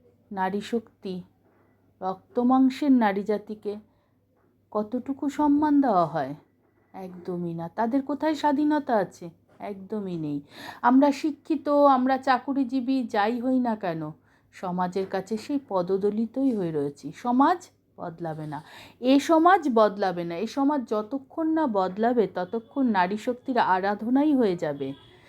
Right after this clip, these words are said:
নারী শক্তিকে পুজো করা হবে। অথচ রক্তমাংসের নারী জাতির কোনো সম্মান এই সমাজে আছে কি? আছে কি?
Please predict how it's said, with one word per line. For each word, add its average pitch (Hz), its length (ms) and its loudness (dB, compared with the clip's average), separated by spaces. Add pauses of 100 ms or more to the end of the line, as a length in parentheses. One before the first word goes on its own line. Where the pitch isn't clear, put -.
(220)
নারী 175 260 -4
শক্তিকে 233 640 -4 (200)
পুজো 240 320 0
করা 226 300 4
হবে। 156 400 -2
অথচ 269 440 -2
রক্তমাংসের 262 960 2
নারী 190 360 -2
জাতির 254 380 0 (400)
কোনো 311 220 0
সম্মান 226 800 2 (160)
এই 208 120 -6
সমাজে 233 500 0
আছে 196 380 2
কি? 269 420 2 (760)
আছে 214 360 -2
কি? 339 400 2